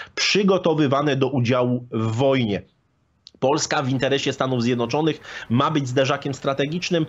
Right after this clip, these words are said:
ma maksymalnie osłabić Rosję. Stąd, e, te, ta silna militaryzacja w ogóle polskiej polityki i, e, militaryzacja celów politycznych, rozbudowa armii, e,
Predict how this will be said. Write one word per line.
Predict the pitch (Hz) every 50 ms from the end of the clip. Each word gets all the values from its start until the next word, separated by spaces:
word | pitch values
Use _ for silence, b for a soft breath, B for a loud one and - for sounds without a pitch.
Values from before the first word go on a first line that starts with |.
| B B B B -
ma | 110 120 135 143 170 - - 131
maksymalnie | 143 147 143 165 180 - - - 180 165 165 165 175 175 170 175 - -
osłabić | 175 170 - - - 156 151 147 147 147 135 -
Rosję. | 151 147 151 - - - 107
Stąd, | 101 - - - 151 156 160 B B B B B B
e, | - - 117 117 113 113
te, | 117 - - 156 135 135 139 - - 120
ta | - 147 135 131 127 -
silna | 120 - - 185 185 180 165 165 156
militaryzacja | 156 156 170 180 180 185 180 - 165 165 165 160 165 180 180 - - 127 113
w | 117
ogóle | 120 117 120 120 113
polskiej | 123 127 120 120 - 127
polityki | 117 - 127 123 117 113 113 107 - - 202 226 -
i, | 175 165 170 B B B B -
e, | 123 127
militaryzacja | 143 165 175 170 170 - 165 156 160 151 156 151 - - 156
celów | - - 247 233 208 - -
politycznych, | - 156 143 131 120 117 - 104 - - 98 87 87 -
rozbudowa | 117 135 139 131 135 147 143 147 143 151 -
armii, | 151 156 151 156 151 143 131 123 123 120 B B B B
e, | -